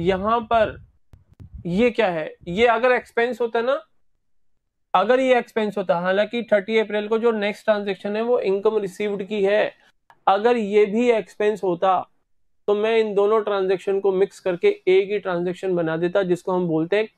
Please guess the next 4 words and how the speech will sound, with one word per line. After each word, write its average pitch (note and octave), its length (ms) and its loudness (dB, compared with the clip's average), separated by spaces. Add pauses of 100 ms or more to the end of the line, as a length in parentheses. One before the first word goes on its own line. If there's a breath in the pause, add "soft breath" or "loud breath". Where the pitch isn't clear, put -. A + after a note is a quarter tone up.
कंपाउंड F#3 720 0
एंट्री। E3 480 0 (1800)
कंपाउंड F#3 640 2 (280)
एंट्री F3 460 0